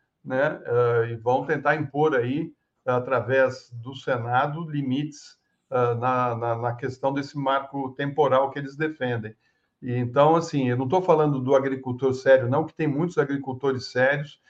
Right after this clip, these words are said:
inclusive que preocupados com, com a questão da preservação da floresta,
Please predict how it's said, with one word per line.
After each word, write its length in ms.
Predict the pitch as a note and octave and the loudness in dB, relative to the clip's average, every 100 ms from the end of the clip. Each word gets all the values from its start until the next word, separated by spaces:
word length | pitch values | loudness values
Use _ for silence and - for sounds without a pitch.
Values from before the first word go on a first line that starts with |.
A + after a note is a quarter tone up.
| _ _ | _ _
inclusive 880 | C#3 C#3 C3 G#2 D3 F3 G3 F#3+ B2+ | -8 -4 -6 -2 -4 -2 -6 -6 -10
que 380 | - C#3 C3+ A#2+ | -8 -4 -2 -2
preocupados 680 | A2+ C#3 D3+ - D#3 F3+ - | -2 -2 0 2 2 2 -4
com, 300 | - C3+ B2 | -4 -4 0
com 100 | C#3 | 0
a 100 | C#3 | 0
questão 340 | C3 - D3+ | -2 -2 0
da 100 | D#3 | 2
preservação 720 | E3 D#3 C3 D3+ D3 B2+ D#3 | 2 0 2 2 4 2 2
da 140 | D#3+ E3 | 0 0
floresta, 640 | C#3+ B2 D#3+ D#3+ - | 2 4 4 2 -2